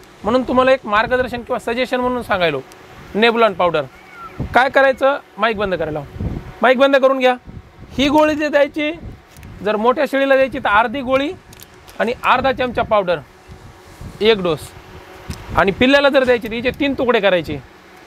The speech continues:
एक एक तुकडा सकाळ संध्याकाळ, आणि अर्ध्या चमच्याला थोडं कमी powder. ज्यावेळेस यांनी दबलीच नाही, मग ही Ceflox टी झेड गोळी पिल्ल्याला द्यायची, अर्धी गोळी, मोठ्या शेळीला द्यायची, एक गोळी द्या.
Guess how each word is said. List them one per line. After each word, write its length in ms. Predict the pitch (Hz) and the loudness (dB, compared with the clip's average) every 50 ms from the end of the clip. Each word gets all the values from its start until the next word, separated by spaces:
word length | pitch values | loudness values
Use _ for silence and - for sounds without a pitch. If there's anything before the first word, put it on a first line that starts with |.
| - - | -4 2
एक 200 | 208 233 240 - | 2 2 4 4
एक 180 | 269 262 262 - | 0 0 0 -2
तुकडा 260 | 277 226 247 269 277 | -4 0 2 2 2
सकाळ 280 | - - 269 247 262 262 | 2 0 0 2 2 0
संध्याकाळ, 400 | - 240 220 208 190 - - 165 - - - - - - - - | 0 -2 -2 -2 -2 -2 -4 -10 -10 -14 -20 -20 -20 -20 -8 -4
आणि 240 | 170 214 233 254 247 - - - - - | -2 0 0 -2 -4 -6 -10 -12 -4 2
अर्ध्या 340 | 175 202 226 226 262 254 - | 2 2 2 2 0 2 2
चमच्याला 300 | 262 254 226 277 254 262 | -2 0 0 0 0 0
थोडं 160 | - 233 240 262 | 0 0 -2 2
कमी 220 | - 262 262 269 | 2 0 0 0
powder. 360 | 233 - 262 226 196 170 156 131 - - - - - - - - - - - - - - - - - 175 | 0 2 2 2 2 0 -2 -4 -6 -18 -20 -20 -20 -20 -20 -20 -20 -20 -20 -20 -20 -20 -20 -16 -10 -4
ज्यावेळेस 380 | 175 220 240 254 277 277 - 180 | 0 2 4 4 4 2 0 -4
यांनी 220 | 190 226 254 277 | -2 -2 -2 2
दबलीच 380 | 240 262 262 262 277 285 247 359 | 2 2 2 2 0 -6 -6 -6
नाही, 220 | 247 220 180 170 - - - - - - - - - | -6 -6 -6 -8 -12 -20 -20 -20 -20 -20 -20 -20 -14
मग 160 | 175 196 240 | -10 -8 -6
ही 140 | 247 226 247 | -4 -4 -4
Ceflox 380 | 247 - 269 262 - 262 262 254 - - | -4 -4 -4 -4 0 0 0 0 0 -4
टी 80 | 320 247 | -8 -2
झेड 140 | 208 226 214 | -2 -2 0
गोळी 260 | 185 185 170 151 131 - - - - - - - - - - - - - | 0 -2 -4 -4 -6 -10 -16 -20 -20 -18 -18 -18 -18 -18 -20 -20 -10 0
पिल्ल्याला 300 | - 240 254 262 269 269 | 2 4 4 6 4 6
द्यायची, 380 | 254 262 262 269 - 269 262 269 - - - | 6 6 4 4 2 -6 -8 -8 -10 -4 0
अर्धी 300 | 180 214 254 226 254 254 | 0 0 0 0 -4 -4
गोळी, 260 | 202 202 185 160 143 131 - - - - - - - - - - - - - - - - - | -2 -2 -2 -2 -6 -10 -16 -20 -20 -20 -20 -20 -20 -20 -20 -20 -20 -20 -20 -20 -20 -12 -4
मोठ्या 220 | 185 214 233 226 254 | -2 0 2 2 2
शेळीला 240 | - 277 262 262 262 | 2 4 4 4 6
द्यायची, 360 | 262 262 247 233 302 262 240 | 4 2 2 0 -4 2 2
एक 80 | 247 226 | 2 2
गोळी 240 | 190 202 196 180 170 | 2 2 2 2 2
द्या. 140 | 156 151 | -2 -4